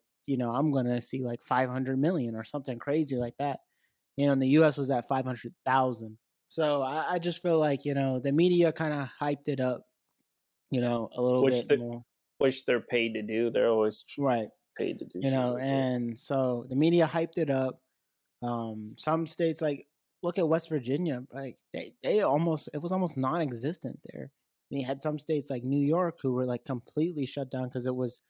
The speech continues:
Speaker 1: so bad. But, you know, it, like, you'll never really know how bad it was because, you know, you got all your sources are the media, right? And they're gonna make it either, you know,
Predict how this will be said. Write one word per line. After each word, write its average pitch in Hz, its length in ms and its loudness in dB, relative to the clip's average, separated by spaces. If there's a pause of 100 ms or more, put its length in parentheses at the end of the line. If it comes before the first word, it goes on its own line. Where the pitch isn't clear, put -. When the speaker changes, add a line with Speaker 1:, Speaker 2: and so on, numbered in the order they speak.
(160)
Speaker 1:
so 147 360 2
bad. 131 500 -2
But, 127 220 -2 (1000)
you 147 120 4
know, 147 200 6
it, 165 80 8
like, 160 400 4 (100)
you'll 180 140 4
never 196 280 8
really 165 280 4
know 143 200 2
how 135 180 2
bad 135 260 0
it 120 120 -2
was 127 300 0
because, 117 640 -4
you 120 80 -2
know, 110 200 -4
you 110 140 -12
got 120 220 -4 (540)
all 131 200 4
your 131 160 0
sources 131 600 -4
are 113 320 -6
the 123 80 -4
media, 131 400 0
right? 123 280 -2
And 117 120 -10
they're 120 140 -6
gonna 117 180 -8
make 113 260 -10
it 113 220 -8
either, 113 300 -10 (200)
you 127 100 -6
know, 107 180 -10